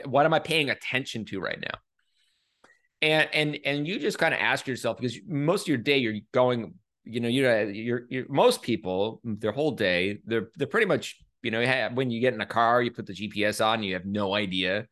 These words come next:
where the last hour went. You're like, "Where?" Like, "I don't, I am not conscious of anything that just happened." You know what I mean? <laughs> Like, what happened?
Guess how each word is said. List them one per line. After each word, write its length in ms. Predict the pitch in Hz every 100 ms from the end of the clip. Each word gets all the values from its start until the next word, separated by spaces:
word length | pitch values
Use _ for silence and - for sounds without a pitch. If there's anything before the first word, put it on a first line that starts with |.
| _ _ _ _
where 100 | 110
the 80 | 113
last 300 | 95 98 -
hour 260 | 78 90 98
went. 180 | 117 113
You're 120 | 110
like, 160 | 104 101
"Where?" 480 | 117 160 180 170 -
Like, 180 | 117 110
"I 140 | 98
don't, 180 | 156 139 -
I 160 | 127
am 220 | 156 113 107
not 260 | 131 131
conscious 400 | - 143 135 120
of 100 | 101
anything 460 | 80 113 139 107 104
that 160 | 95
just 160 | 104 90
happened." 340 | 98 90 87 -
You 200 | 82 101
know 140 | 117
what 60 | 123
I 60 | 127
mean? 280 | 135 143
<laughs> 40 | 143
Like, 220 | 113 110 - - 135 123
what 460 | 151 135 - 156 165
happened? 460 | - 151 156 117 107